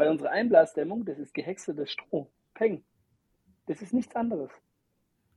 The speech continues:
Ja, das heißt, wir können einfach damit Häuser dämmen, mit einem passablen Dämmwert, also muss man echt sagen, vor allem einen sehr guten Hitzeschutz,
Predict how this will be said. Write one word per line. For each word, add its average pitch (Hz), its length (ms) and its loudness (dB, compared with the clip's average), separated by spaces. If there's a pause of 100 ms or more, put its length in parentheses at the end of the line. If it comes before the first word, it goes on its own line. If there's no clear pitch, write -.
(320)
Ja, 180 140 8
das 185 120 6
heißt, 175 200 4
wir 160 100 6
können 214 300 6
einfach 208 500 6
damit 190 340 0
Häuser 196 320 4
dämmen, 208 480 0 (520)
mit 165 100 8
einem 165 180 2
passablen 180 520 6
Dämmwert, 180 340 -4
also 139 140 -10
muss 143 160 -8
man 143 100 -6
echt - 160 -10
sagen, 208 460 -2
vor 151 140 6
allem 143 220 2
einen 165 120 -8
sehr 170 240 8
guten 151 260 -4
Hitzeschutz, - 1300 -4